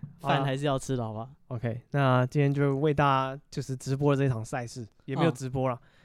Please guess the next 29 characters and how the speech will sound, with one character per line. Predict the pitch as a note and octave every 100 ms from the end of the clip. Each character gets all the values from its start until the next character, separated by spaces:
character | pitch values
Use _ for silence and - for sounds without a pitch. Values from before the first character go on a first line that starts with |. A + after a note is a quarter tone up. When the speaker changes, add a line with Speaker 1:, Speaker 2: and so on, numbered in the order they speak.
| -
Speaker 2:
讲 | E3 A3+
解 | A#3+
了 | E3+
这 | E3 F#3+
场 | D3+
赛 | C#3+ D#3+ C#3+
事。 | D#3+ A#2+
Speaker 1:
对， | - D3
我 | D3
们 | D#3+
今 | F3+
天 | F3+
做 | F#3 F#3
一 | D#3+
个 | D#3+
复 | - D3+
盘。 | C#3+ G#2 G#2+ _ C3 C3
Speaker 2:
哦， |
对。 | C#3 B2+
Speaker 1:
对， | B2 -
大 |
家 | E3 E3
将 | F3 F3
来 | E3 D3
如 | D3+ D#3
果 | D#3 C3+ B2+
你 |
知 | B2+
道 | C#3 B2